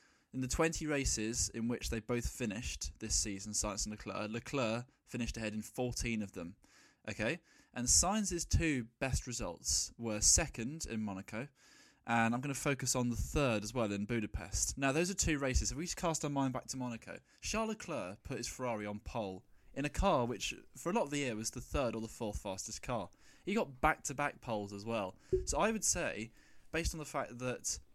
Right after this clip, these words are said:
the raw speed was greater for Leclerc, and also, let's not forget, his car conked out before the start of the Monaco race. He would have won that because you can't overtake in Monaco.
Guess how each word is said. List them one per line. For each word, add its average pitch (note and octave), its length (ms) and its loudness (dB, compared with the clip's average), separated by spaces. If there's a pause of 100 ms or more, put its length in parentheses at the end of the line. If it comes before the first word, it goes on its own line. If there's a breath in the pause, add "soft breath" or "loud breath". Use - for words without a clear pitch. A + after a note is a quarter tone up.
(120)
the C3 100 0
raw C3+ 200 0
speed B2+ 340 0
was G#2+ 100 -8
greater A#2 320 -2
for A2+ 120 -10
Leclerc, G#2+ 540 -4 (500 soft breath)
and C3 120 2
also, D3 300 0
let's D3 220 2
not C#3+ 160 -6
forget, B2+ 300 -6 (220)
his C#3 160 -4
car D3 240 0
conked B2 360 -4
out B2 180 0
before A2 200 -4
the G#2 80 -4
start G2+ 300 0
of G2+ 60 -8
the A2 60 -2
Monaco G2+ 320 -2
race. F#2+ 520 0 (200)
He B2+ 100 0
would A#2+ 140 2
have G#2 140 0
won G#2+ 200 -2
that G#2+ 280 -2
because G#2+ 240 -6
you G#2+ 60 -6
can't G#2 240 -4
overtake G2 380 -4
in G2 80 -6
Monaco. G2+ 420 -4